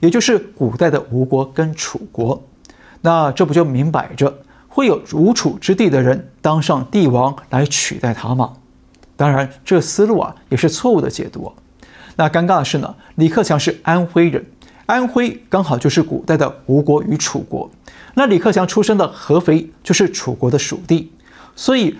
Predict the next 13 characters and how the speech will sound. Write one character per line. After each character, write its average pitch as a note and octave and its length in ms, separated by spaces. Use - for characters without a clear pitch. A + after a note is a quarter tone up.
这 C4+ 160
是 C4+ 140
不 B3+ 60
是 A3 340
又 C#4 120
给 G#3+ 120
了 D#3+ 120
习 C#3 420
啊 C#3+ 220
一 F#3 140
个 F#3 260
防 C#3+ 240
范 F3 260